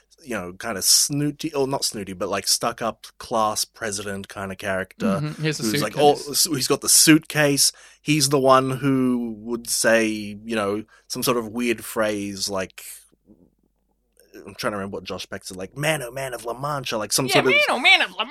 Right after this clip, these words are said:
Speaker 1: some sort of,
Speaker 2: Mancha."
Speaker 1: like, weird thing like that. He's got the suitcase, like you said, the glasses, like, there's just a lot of character coming out of him,
Speaker 2: Mm.
Speaker 1: and he's going at it very sincerely.
Speaker 2: Yeah. Uh, and we meet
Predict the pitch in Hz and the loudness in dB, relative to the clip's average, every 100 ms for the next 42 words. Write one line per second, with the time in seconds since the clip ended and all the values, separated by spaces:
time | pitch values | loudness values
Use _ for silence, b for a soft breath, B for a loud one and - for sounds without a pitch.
0 | 254 190 180 185 180 165 143 143 156 147 | 2 4 6 8 8 6 4 4 4 2
1 | 156 147 127 - 120 120 123 - b b | -4 0 0 0 2 2 0 -6 b b
2 | b b - 135 131 170 165 151 143 143 | b b -6 -4 2 2 2 2 2 0
3 | 135 131 - 135 131 101 110 123 127 123 | -2 0 4 4 2 0 2 4 4 2
4 | 135 120 117 110 120 131 - - 139 - | -2 0 -2 0 2 2 2 0 0 2
5 | 143 131 143 139 - 131 123 120 143 127 | 4 6 6 2 -4 2 2 2 -4 -4
6 | 123 113 107 107 113 - 131 143 143 123 | -4 -2 -4 -2 -4 -4 -2 -2 0 -2
7 | 117 131 120 117 117 117 117 113 - _ | -4 -8 -8 0 2 2 -2 -6 -10 _
8 | 120 110 101 110 110 107 - 104 98 - | 0 0 -2 -2 -2 0 0 0 -2 -2
9 | 98 85 85 95 b b b 151 190 165 | -2 -10 -16 -20 b b b 0 2 2
10 | 127 b b b b _ 196 196 190 190 | -2 b b b b _ 6 8 8 4
11 | - 185 185 185 196 190 190 180 180 180 | 0 2 2 0 -4 -4 -4 -4 -2 -4
12 | 185 - - | -6 -10 -12